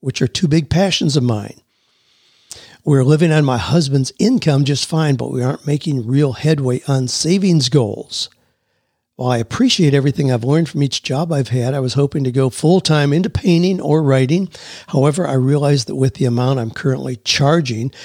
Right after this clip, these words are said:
I'd have to create an obscene number of paintings to reach the amount of money I'd like to make. Again, seventy or eighty thousand. She gives her website. It's actually capture the wag dot com. I went there and looked. So she, uh,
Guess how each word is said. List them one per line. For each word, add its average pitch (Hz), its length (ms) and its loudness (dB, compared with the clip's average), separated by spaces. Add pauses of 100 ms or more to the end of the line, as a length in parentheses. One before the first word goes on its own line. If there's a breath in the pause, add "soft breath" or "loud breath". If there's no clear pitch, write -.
(180 loud breath)
I'd 139 120 2
have 165 160 2
to 170 120 2
create 175 300 2
an 160 120 4
obscene 165 680 0
number 196 260 -2
of 170 160 -2
paintings 185 540 -2 (220 loud breath)
to - 120 0
reach 170 240 2
the 175 80 2
amount 170 240 4
of 165 80 2
money 220 320 0
I'd 208 80 -2
like 147 220 0
to - 80 0
make. 123 400 -2 (120)
Again, 123 300 -4
seventy 123 480 0
or 120 40 0
eighty 120 180 0
thousand. 143 580 -6 (760)
She - 100 -10
gives 156 140 2
her 135 60 4
website. 120 520 0
It's - 160 -4
actually - 300 -4
capture - 640 0
the 123 180 2
wag 120 720 -2
dot 131 320 -4
com. 117 360 0
I 123 60 0
went 139 160 2
there 143 160 2
and 120 80 0
looked. 160 400 -2
So - 180 -2
she, 131 280 -2 (400 loud breath)
uh, 127 220 0